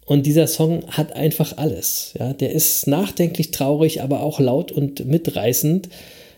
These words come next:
Und, ähm, ich kann mich heute noch an dieses Live-Erlebnis erinnern und war so beeindruckt, weil der Sänger Adam Duritz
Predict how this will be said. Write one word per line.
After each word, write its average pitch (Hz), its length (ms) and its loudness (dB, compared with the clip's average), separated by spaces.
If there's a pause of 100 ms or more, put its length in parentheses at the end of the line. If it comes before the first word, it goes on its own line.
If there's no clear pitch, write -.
(280)
Und, 143 340 4
ähm, 135 340 2
ich - 140 -8
kann 165 160 0
mich 175 300 -2 (220)
heute 254 340 2
noch 170 180 2
an 151 140 0
dieses 139 240 2
Live-Erlebnis 156 640 0
erinnern 185 420 0 (420)
und 151 140 4
war 156 80 6
so 147 120 4
beeindruckt, 175 460 0
weil 139 140 2
der 131 100 4
Sänger 160 340 0
Adam 143 240 2
Duritz 170 480 2